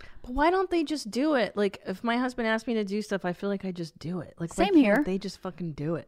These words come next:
Speaker 2: But sis, you could ask the same question of this group of people that, uh, the Coddling of the American Mind are talking about. Why don't they just do it? Why don't they just listen to what their professor has to say and accept it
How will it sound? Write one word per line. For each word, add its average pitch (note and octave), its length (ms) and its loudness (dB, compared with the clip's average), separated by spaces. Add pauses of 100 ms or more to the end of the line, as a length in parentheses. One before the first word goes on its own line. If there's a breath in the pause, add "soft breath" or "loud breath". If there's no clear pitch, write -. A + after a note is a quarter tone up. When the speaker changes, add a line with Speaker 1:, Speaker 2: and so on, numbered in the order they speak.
Speaker 2:
But B3 240 4
sis, C4+ 300 -4
you C4 100 2
could B3+ 120 2
ask A3+ 180 4
the - 60 -4
same G#3+ 200 0
question G3 380 -2
of F#3 200 -2
this F3+ 200 0
group E3+ 260 -2
of F3 120 -4
people F#3 380 0
that, F3 300 2
uh, F3 60 -6
the E3+ 380 0
Coddling F3 340 -2
of F3+ 60 -4
the F#3 60 -4
American F#3+ 340 -4
Mind D#4+ 360 0 (200)
are E3+ 160 -2
talking D#3+ 320 -6
about. B2 200 -4 (400)
Why G3+ 120 8
don't A3+ 140 2
they A#3 100 2
just B3 240 -2
do D#4+ 160 2
it? - 160 2
Why F#3+ 120 -2
don't A3 120 -2
they A3+ 80 -2
just A3 260 -8
listen G#3 340 -2
to G#3 60 -8
what A3 140 0
their A3+ 100 -4
professor A#3 400 -2
has A3+ 200 0
to A3 100 -10
say D4+ 260 0
and A#3+ 80 -2
accept C#4 440 -2
it F#3 220 0